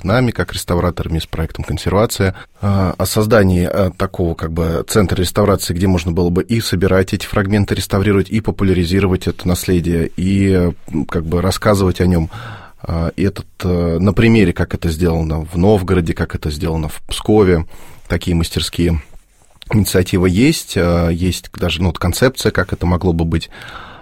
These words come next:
Э, где-то есть отклик, э, от администрации города, где-то мы сталкиваемся с какими-то,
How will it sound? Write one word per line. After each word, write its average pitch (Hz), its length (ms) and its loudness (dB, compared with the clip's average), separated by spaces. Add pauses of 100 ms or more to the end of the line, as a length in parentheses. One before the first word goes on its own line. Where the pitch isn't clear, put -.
(200)
Э, 82 320 -6 (400)
где-то - 840 -4
есть 101 420 2
отклик, 90 720 0
э, 85 180 0
от 85 440 -4
администрации 85 1120 -2
города, 87 400 0
где-то 90 420 0
мы 85 120 0
сталкиваемся 90 540 -2
с - 20 -12
какими-то, 82 760 -2